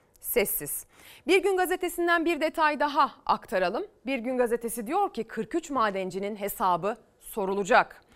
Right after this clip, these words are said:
Amasra maden faciasının birinci yıl dönümünde hayatını kaybeden kırk üç madenci için yapılan anmalarda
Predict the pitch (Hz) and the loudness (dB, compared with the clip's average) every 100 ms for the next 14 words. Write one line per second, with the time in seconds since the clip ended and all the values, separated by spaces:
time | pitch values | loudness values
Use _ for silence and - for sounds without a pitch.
0 | - - - - 247 311 - 339 320 320 | -20 -20 -10 4 8 8 6 4 4 4
1 | 339 330 320 302 311 302 311 311 311 240 | 0 4 4 4 4 2 2 -4 -4 -2
2 | 262 285 285 339 311 285 277 254 233 202 | -2 -2 -2 -2 -2 -4 -4 -2 0 0
3 | 226 240 240 262 254 - 320 349 320 240 | 2 0 0 -4 -6 2 4 4 2 2
4 | 220 202 - 240 - 359 - 262 240 233 | 2 0 -4 -4 -2 -6 -2 0 0 0
5 | 254 277 320 - 214 202 202 208 185 165 | -4 -4 -6 -4 -2 -2 0 2 2 0
6 | 202 196 180 170 160 202 | -2 0 2 2 2 0